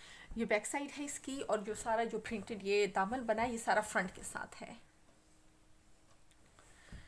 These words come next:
दुपट्टे मैं दिखाती हूँ, दुपट्टे mix match में है, original है, मारिया बी के दुपट्टे हैं मगर mix match में। ये पहला दुपट्टा है जो मैं आपको दिखा रही हूँ, आप देख सकती हैं। इसके साथ अगर आप चाहें contrast में आप ले सकती हैं।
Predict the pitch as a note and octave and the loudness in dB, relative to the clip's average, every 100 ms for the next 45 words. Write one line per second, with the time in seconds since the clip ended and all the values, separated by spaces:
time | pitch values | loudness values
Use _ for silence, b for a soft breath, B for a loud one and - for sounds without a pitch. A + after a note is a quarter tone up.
0 | B B B B B B - - - A3+ | B B B B B B -18 -16 -8 6
1 | A#3+ A#3+ D#4 C#4+ A#3+ - A3+ B3+ C#4 B3 | 8 10 8 8 6 6 6 6 2 4
2 | A3+ G#3+ A#3+ A3+ - C#4+ C#4+ - C4 C#4+ | 2 4 4 4 6 6 6 6 8 8
3 | - G3+ A3+ - C4+ C4+ C4+ C4 A3+ G3+ | 8 6 6 6 6 8 6 6 6 8
4 | C4+ C4 C4+ C4+ C4 - B3+ C4+ B3 B3+ | 6 6 4 4 0 -2 -2 0 4 4
5 | A#3+ A3+ G3+ G#3 G3 - - - - A#2+ | 6 4 4 4 4 2 -2 -8 -8 -10
6 | - - - - - - B B B B | -14 -16 -20 -20 -20 -20 B B B B
7 | B A#3 C4 B3+ C4+ C#4 C#4+ C#4 C#4+ C#4+ | B -4 4 8 8 8 4 6 6 8
8 | C#4 B3+ C#4+ C#4 - C4 C4+ C4+ A#3+ A3+ | 4 4 2 -2 -2 -2 0 4 4 4
9 | B3+ - C4+ C#4+ B3 A#3 A#3+ A#3+ A3+ A3 | -2 -4 -4 -2 -2 -2 0 2 2 4
10 | A3+ A3+ A3+ B3 A3 A#3+ A#3+ A#3 A#3 A3+ | 4 4 2 -4 -4 -4 -4 0 2 2
11 | - A#3 A3 G#3+ G#3+ - - - D#4 E4 | 0 0 0 2 -2 -4 -8 -6 -2 -2